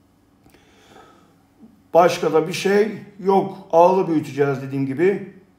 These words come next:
Şu dekor geldi. Bunu ne yapsam bilmiyorum. Aslında ben de bu, e, hediye kartları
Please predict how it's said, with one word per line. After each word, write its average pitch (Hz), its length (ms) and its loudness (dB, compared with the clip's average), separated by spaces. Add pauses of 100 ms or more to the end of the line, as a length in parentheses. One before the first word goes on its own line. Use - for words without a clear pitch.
(800)
Şu 196 360 -2
dekor 202 420 4 (480)
geldi. 165 460 4
Bunu 190 440 2
ne 143 60 -2
yapsam 180 500 4
bilmiyorum. 165 680 2
Aslında 175 720 0 (600)
ben 165 220 4
de 175 140 -2
bu, 180 380 0 (960)
e, 120 580 -6
hediye 143 340 0
kartları 170 640 4